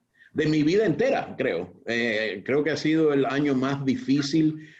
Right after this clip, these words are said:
eh, por muchas razones, ¿no? Tener, no, no veo, no podemos ver nuestra familia. Yo no he visto a mi madre y mi padre desde enero. Eh, no he visto a mi hija desde diciembre del año pasado.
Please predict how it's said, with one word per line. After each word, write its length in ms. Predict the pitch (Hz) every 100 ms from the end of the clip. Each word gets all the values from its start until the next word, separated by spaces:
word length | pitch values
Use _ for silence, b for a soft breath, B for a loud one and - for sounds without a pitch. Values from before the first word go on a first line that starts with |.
| B
eh, 380 | - 117 117 110
por 140 | - 120
muchas 320 | 143 143 139
razones, 460 | 117 - 170 107 92
¿no? 320 | 117 151 135
Tener, 320 | 110 107 104
no, 260 | 110 123 127
no 220 | 117 117
veo, 180 | 127 107
no 100 | 113
podemos 380 | 113 113 113 110
ver 140 | 113
nuestra 360 | 110 107 104 104
familia. 520 | - 92 156 165 160
Yo 120 | 127
no 80 | 117
he 60 | 113
visto 280 | 117 113 117
a 40 |
mi 160 | 107 104
madre 260 | 110 117
y 40 | 110
mi 100 | 98
padre 340 | 117 120 113
desde 300 | 98 92 92
enero. 460 | 98 147 170 175 170 B B B
Eh, 80 | 98
no 120 | 113
he 40 |
visto 260 | 120 123 127
a 20 |
mi 140 | 107 104
hija 380 | 123 147 139
desde 420 | 117 107 101 98 90
diciembre 640 | 95 95 - 131 139 127
del 140 | 113
año 260 | 117 117 110
pasado. 640 | 95 - 143 151 151 143